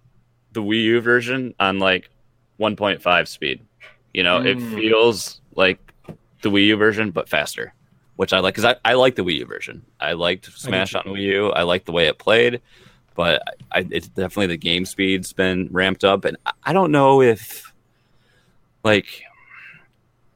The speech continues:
Speaker 1: maybe my characters that, some of the characters I played have been, you know, tweaked a little bit, but I just feel like maybe, or my understanding of how to play Smash, 'cause I'm doing things in this version of the game that I wasn't doing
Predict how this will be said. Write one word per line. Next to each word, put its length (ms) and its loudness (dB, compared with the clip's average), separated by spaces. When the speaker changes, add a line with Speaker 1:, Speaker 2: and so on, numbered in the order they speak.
Speaker 1:
maybe 180 2
my 160 4
characters 400 0
that, 220 0
some 100 -4
of 20 0
the 60 -4
characters 280 -2
I 60 -2
played 380 4
have 120 0
been, 280 -2
you 100 -2
know, 80 0
tweaked 240 -4
a 40 0
little 80 0
bit, 100 2
but 100 0
I 60 4
just 160 -6
feel 100 0
like 80 0
maybe, 340 -2
or 320 0
my 180 -2
understanding 560 -2
of 100 -4
how 200 -2
to 80 -2
play 160 0
Smash, 320 0
'cause 120 -2
I'm 120 4
doing 400 2
things 300 0
in 80 -2
this 140 -4
version 300 0
of 40 -2
the 60 -2
game 360 0
that 180 0
I 180 -2
wasn't 300 -2
doing 480 -2